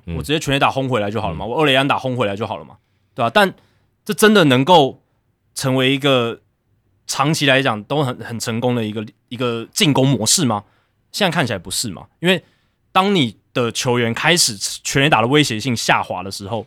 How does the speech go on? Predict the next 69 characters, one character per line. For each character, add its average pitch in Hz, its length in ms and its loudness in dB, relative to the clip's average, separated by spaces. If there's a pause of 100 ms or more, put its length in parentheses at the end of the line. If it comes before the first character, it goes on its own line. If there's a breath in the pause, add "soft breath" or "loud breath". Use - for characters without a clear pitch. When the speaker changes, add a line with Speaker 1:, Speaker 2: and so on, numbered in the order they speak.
(840)
Speaker 2:
你 139 100 -4
的 139 80 4
保 131 180 2
送 135 380 0 (180)
就 160 120 -2
没 131 100 2
办 135 100 4
法 127 60 4
选 98 180 -8
那 101 60 -6
么 104 80 -8
多， 95 180 -10
因 143 60 -4
为 196 100 0 (840)
对 196 100 0
方 170 140 2
就 170 80 -2
可 165 80 2
以 - 20 2
积 143 140 -4
极 139 80 0
攻 127 160 0
击 117 100 -2
好 95 100 -4
球 90 160 -8
带， 107 120 -4
Speaker 1:
对。 104 60 -4
Speaker 2:
然 104 60 -2
后 127 60 0
你 135 80 2
又 117 80 2
打 98 160 0
不 101 60 -10
到 107 160 0
球， - 140 -10
Speaker 1:
我 - 40 -16
觉 107 80 -20
得 - 60 -20 (240 soft breath)
Speaker 2:
积 220 100 0
极 220 100 4
攻 202 140 8
击 190 80 8
好 160 80 8
球 135 80 6
带 160 80 6
打 143 100 6
不 131 60 4
到 160 100 8
球， 127 180 0
你 113 60 -4
最 147 140 -2
后 151 140 4
你 139 80 2
也 143 40 2
选 113 160 -4
不 92 60 -14
到 123 100 2
保 101 200 -8
送 104 160 -10
嘛。 - 20 -14
Speaker 1:
对， 80 340 -10
因 190 140 2
为 240 100 8
我 143 160 6
觉 117 120 2
得， 131 280 6 (280)
Speaker 2:
对 117 120 -2
啊。 107 180 2
Speaker 1:
呃， 107 120 0